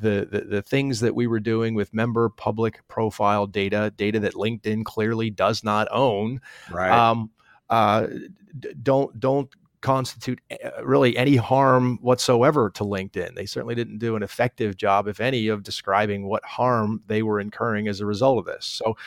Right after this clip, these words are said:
Speaker 1: coming out of that, the judge granted an injunction. Um, the injunction prevents LinkedIn from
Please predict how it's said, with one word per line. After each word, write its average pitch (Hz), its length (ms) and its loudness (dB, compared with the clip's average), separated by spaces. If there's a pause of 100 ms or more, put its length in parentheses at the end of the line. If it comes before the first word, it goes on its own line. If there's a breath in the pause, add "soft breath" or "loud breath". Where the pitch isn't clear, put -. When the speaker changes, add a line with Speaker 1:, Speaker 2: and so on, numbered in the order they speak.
(200 loud breath)
Speaker 1:
coming 180 300 0
out 160 160 4
of 139 80 0
that, 110 320 2
the 104 100 -10
judge 113 320 -4
granted 117 320 -4
an 123 140 -4
injunction. 127 640 -8 (520 loud breath)
Um, 110 420 2
the 120 180 0
injunction 131 540 -2
prevents 120 420 -2
LinkedIn 113 540 -6
from 104 380 -2